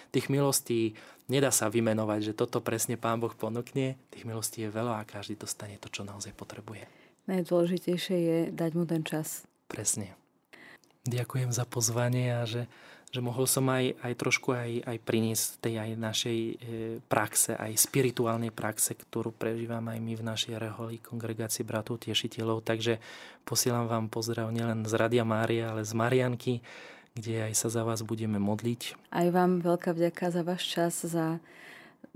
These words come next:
Speaker 2: to, že sme mohli spolu sa takto zdieľať, rozprávať a, a tak sa možno aj poučiť o tom, aký veľký poklad máme v našej cirkvi, živého Ježiša v eucharistickej sviatosti.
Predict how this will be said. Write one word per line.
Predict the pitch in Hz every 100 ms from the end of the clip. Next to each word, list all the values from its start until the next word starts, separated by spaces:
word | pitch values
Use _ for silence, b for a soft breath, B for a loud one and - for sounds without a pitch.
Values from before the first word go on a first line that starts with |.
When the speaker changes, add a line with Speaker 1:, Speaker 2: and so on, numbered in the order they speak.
| -
Speaker 2:
to, | 175
že | 170 170
sme | 175
mohli | 165 165 170 170
spolu | - 170 165 160
sa | -
takto | 160 165 - 165
zdieľať, | 160 156 180 180 165
rozprávať | 170 165 - 175 160 160
a, | 160 160 - -
a | 165 156 _ -
tak | 160 - - _ _ -
sa | - 175
možno | 180 190
aj | 180
poučiť | - 175 180 - 156
o | 160
tom, | - 165 165 B B B B B -
aký | 170 - _ - - 175
veľký | 160 175 - 180
poklad | 165 160 165 156
máme | 160 160 165
v | 160
našej | 160 165 156
cirkvi, | - - - 214 - _ _ _ 165
živého | 165 165 160
Ježiša | 165 160 165 - 160
v | 160
eucharistickej | 160 - 160 156 160 - -
sviatosti. | 160 - 160 160 160 -